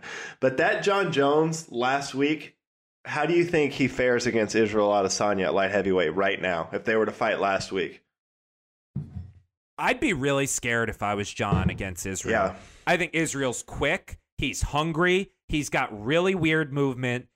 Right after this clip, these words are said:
Speaker 2: He's got really precise striking, much better than Dom Reyes.
Speaker 1: Yeah.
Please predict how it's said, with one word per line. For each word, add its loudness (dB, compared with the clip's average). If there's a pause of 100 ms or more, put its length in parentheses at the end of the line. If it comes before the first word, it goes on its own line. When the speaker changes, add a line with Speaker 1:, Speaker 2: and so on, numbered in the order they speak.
Speaker 2:
He's -4
got -4
really 2
precise 0
striking, -2
much -2
better 2
than -2
Dom 0
Reyes. 0
Speaker 1:
Yeah. -2